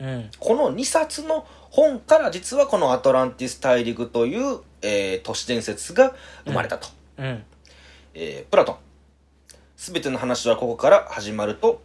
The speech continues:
Speaker 2: 言ってよい」と。ただしですね、このプラトンの本には全然書いていないこともあるんですね。
Speaker 1: うん。
Speaker 2: 伝説で主張されるようなアトランティスが現代文明をはるかにしのぐ超文明を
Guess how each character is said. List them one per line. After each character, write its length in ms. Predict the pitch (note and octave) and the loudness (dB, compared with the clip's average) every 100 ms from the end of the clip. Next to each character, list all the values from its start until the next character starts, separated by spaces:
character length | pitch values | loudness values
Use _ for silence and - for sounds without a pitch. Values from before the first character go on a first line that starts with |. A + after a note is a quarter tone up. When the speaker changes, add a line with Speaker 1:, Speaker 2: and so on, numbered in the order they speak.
| - | -14
Speaker 2:
言 100 | - | -16
っ 20 | |
て 220 | - - | -16 -18
よ 120 | C#3+ - | -16 -16
い」 40 | |
と。 100 | - | -8
た 120 | - | -2
だ 100 | E3 | 0
し 60 | - | 0
で 100 | G#2 | -4
す 100 | - | -6
ね、 100 | G2+ | -6
こ 100 | - | -4
の 60 | - | -2
プ 140 | B3+ | 2
ラ 100 | A#3 | 2
ト 80 | C3 | 2
ン 40 | |
の 80 | G#2 | 0
本 180 | C3 G#2+ | 0 0
に 80 | A2 | -2
は 140 | G2+ | -2
全 220 | E3+ G3+ | -2 -2
然 180 | A3 G3+ - | -4 -4 0
書 100 | B3+ | 0
い 120 | E3 | 0
て 200 | - - | -6 -8
い 60 | A#2 | -2
な 140 | F3+ | -2
い 60 | G3+ | -2
こ 120 | - | -4
と 100 | G3+ | -4
も 120 | F3 | 0
あ 40 | G3 | 0
る 60 | |
ん 40 | - | -2
で 80 | - | -8
す 80 | |
ね。 120 | E3 - - _ | -10 -10 -16 _
Speaker 1:
う 60 | C#3 | -12
ん。 180 | A2+ G#2 - - - | -12 -16 -20 -20 -12
Speaker 2:
伝 240 | - F3+ G#3 | -2 -2 0
説 240 | G#3 G#3 | -4 -4
で 100 | G#3 | -4
主 60 | G3+ | -4
張 180 | G#3 G3 | -2 0
さ 140 | G#3 | 0
れ 100 | G3+ | 0
る 80 | G3 | 0
よ 160 | G3+ B2 | 0 0
う 40 | |
な 220 | B2+ A2+ | 0 0
ア 60 | B2+ | 0
ト 100 | G3+ | 2
ラ 120 | G#3 | 2
ン 60 | D3 | 0
テ 60 | |
ィ 20 | |
ス 140 | - - | -4 -2
が 80 | G2+ | 0
現 280 | C#3+ G3 | 0 0
代 220 | G3+ G#3 G3+ | 4 4 2
文 320 | G#3 G3+ C3+ | -2 -4 -2
明 160 | B2 G2+ | 0 0
を 40 | |
は 200 | - G3 | 0 -2
る 160 | G#3+ B2 | 0 -2
か 180 | - F3 | -4 -4
に 160 | A2 | -4
し 120 | - | -6
の 120 | C3+ A#2 | -6 -6
ぐ 120 | G#2 | -8
超 360 | - D#3 G3 | -2 0 0
文 460 | D#3 G#3 F#3 G2+ F#2 | -2 -6 -8 -8 -8
明 300 | G2+ G2 | -8 -4
を 80 | B2+ | -4